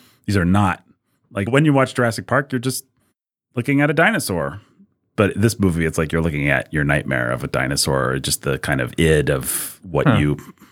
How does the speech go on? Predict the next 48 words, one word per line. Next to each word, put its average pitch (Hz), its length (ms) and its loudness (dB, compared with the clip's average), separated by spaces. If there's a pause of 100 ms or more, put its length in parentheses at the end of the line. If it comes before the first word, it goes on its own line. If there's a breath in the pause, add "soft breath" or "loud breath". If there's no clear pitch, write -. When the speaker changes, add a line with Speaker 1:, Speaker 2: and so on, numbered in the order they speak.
(480)
Speaker 1:
think 85 240 0
of 76 220 -2
when 78 120 -4
you 78 100 -2
think 87 180 0
of 85 160 2
a, 85 120 2
Speaker 2:
That's 85 300 -4
Speaker 1:
as - 80 0
a - 60 2
dinosaur. 78 560 2
Speaker 2:
interesting. - 340 -6
Speaker 1:
And 101 80 6
it 107 40 6
does 113 160 2
get 90 180 0
some 76 220 -2
kind 78 160 0
of 69 140 -2
primitive 73 380 0
power 69 320 0
from 71 240 -2
that, 64 280 -4 (460)
I - 140 0
think. 76 500 -6
Like, 82 80 -2
there 85 120 0
is 87 260 2
something, 76 420 0
for 80 140 -4
me 80 120 2
at - 80 -2
least, 67 260 -4
that 71 140 -2
does 104 200 2
Speaker 2:
Huh. - 60 -10
Speaker 1:
feel 69 140 -2
kind 69 200 -2
of 64 100 -6
primordial 69 760 0
and 65 140 -4
cool 71 260 2
about 65 360 -2
some 78 100 -4
of 69 60 -2
that 60 180 -4
jungle 73 300 -2
stuff - 520 -6